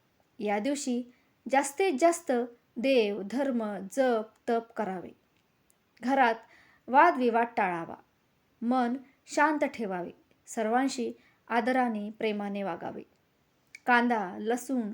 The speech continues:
मांस आणि मद्य यासारखे पदार्थ खाणे टाळावे. सात्विक अन्नाचे सेवन करावे. कोणाचाही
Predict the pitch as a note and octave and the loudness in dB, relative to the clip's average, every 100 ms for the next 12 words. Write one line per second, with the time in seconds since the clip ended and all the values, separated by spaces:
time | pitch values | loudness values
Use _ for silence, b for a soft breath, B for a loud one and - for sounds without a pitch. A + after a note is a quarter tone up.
0 | B3+ A#3 A#3+ A3 G#3+ - _ b b b | -6 -2 0 -2 -4 -10 _ b b b
1 | - C#4+ F4 C4+ G#3+ - G3 - _ _ | 0 2 4 2 -2 -4 -10 -10 _ _
2 | _ _ A3+ C#4+ E4+ E4+ D#4+ D#4+ D4 D#4 | _ _ 4 6 6 2 2 -2 2 2
3 | D#4 D4+ A#3+ A#3+ - G#3+ G#3 G3 E3+ F3+ | 0 0 -4 -4 -4 -4 -4 -4 -6 -8
4 | - _ _ b b b b b - C4+ | -12 _ _ b b b b b 4 4
5 | D#4 F4 - C#4+ D4 E4 D4+ B3+ B3+ A#3+ | 4 0 0 0 2 2 2 -2 0 -2
6 | G3 G3 F#3+ F3+ F#3 - _ _ _ _ | -2 -4 -6 -8 -8 -12 _ _ _ _
7 | _ _ _ b b b b - D4 F4 | _ _ _ b b b b 0 4 4
8 | F#4+ F#4 E4 D4 B3+ | 6 4 4 2 0